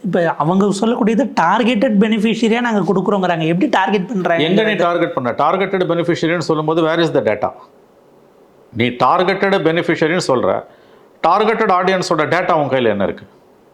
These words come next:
Speaker 2: குறைஞ்சபட்சம் அறிவு, குறைஞ்சபட்ச மனசாட்சி, குறைஞ்சபட்ச பகுத்தறிவு, நேர்மை எதுவுமே இல்லாத ஒரு அரசு தான் மோடி அரசு. அதுக்கு சரியான உதாரணம் வந்து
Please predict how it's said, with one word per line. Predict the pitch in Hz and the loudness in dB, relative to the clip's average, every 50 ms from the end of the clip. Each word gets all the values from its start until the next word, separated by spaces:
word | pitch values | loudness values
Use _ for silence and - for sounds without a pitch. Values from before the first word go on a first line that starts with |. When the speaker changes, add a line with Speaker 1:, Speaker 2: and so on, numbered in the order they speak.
| _ _ | _ _
Speaker 2:
குறைஞ்சபட்சம் | - 156 165 185 190 196 202 202 214 202 208 202 202 - - 220 208 180 165 - - - - - _ _ _ _ _ _ _ _ _ _ _ _ _ _ _ _ _ _ _ _ _ - _ - _ | 0 0 2 2 2 2 2 2 2 2 0 0 0 0 0 0 0 -2 -4 -6 -10 -16 -20 -20 _ _ _ _ _ _ _ _ _ _ _ _ _ _ _ _ _ _ _ _ _ -20 _ -20 _
அறிவு, | - - 131 147 165 156 139 151 156 - - - - | -2 0 2 2 2 2 2 0 0 -2 -2 -2 -2
குறைஞ்சபட்ச | 123 123 131 139 139 135 131 135 - - 131 | 0 0 0 0 0 0 0 0 0 -2 0
மனசாட்சி, | 117 117 127 131 - 139 120 110 - - 127 123 - - - _ _ _ _ _ _ _ - _ _ _ - | 0 0 0 0 -2 -2 -2 -2 -4 -6 -8 -8 -10 -14 -20 _ _ _ _ _ _ _ -20 _ _ _ -2
குறைஞ்சபட்ச | 107 110 123 135 139 135 147 135 143 139 143 - - 160 151 147 143 135 127 120 120 117 117 110 110 - - - | 0 2 2 2 2 0 2 2 0 -2 -2 -2 0 0 2 2 2 2 2 2 2 2 0 0 0 0 -2 -2
பகுத்தறிவு, | - 123 113 123 - - 127 120 120 120 123 113 | -2 0 0 0 0 0 0 2 2 2 0 0
நேர்மை | 107 113 120 123 117 113 113 110 98 | 0 0 0 0 0 -2 -2 -2 0
எதுவுமே | 107 127 127 151 156 151 151 160 151 | -2 0 0 0 -2 0 -2 -2 0
இல்லாத | 139 131 135 131 123 127 120 | 0 0 0 0 0 0 0
ஒரு | 113 110 110 | 2 2 2
அரசு | 110 110 120 117 - 110 | 2 0 0 -2 -4 -4
தான் | 117 120 113 104 | -4 -4 -2 -2
மோடி | 110 107 98 95 | -2 0 0 -2
அரசு. | - - - - - - - - - - - _ _ - - - _ _ - _ _ | -4 -4 -6 -6 -8 -8 -12 -18 -20 -20 -20 _ _ -20 -20 -20 _ _ -20 _ _
அதுக்கு | 127 143 156 175 | -4 -2 -2 0
சரியான | - 175 175 180 196 214 220 214 | 0 0 0 2 0 0 0 0
உதாரணம் | 196 185 185 190 185 180 180 165 | 0 0 0 0 0 0 0 0
வந்து | 156 156 156 165 175 175 165 160 156 151 143 | 0 0 0 0 2 2 2 2 4 2 2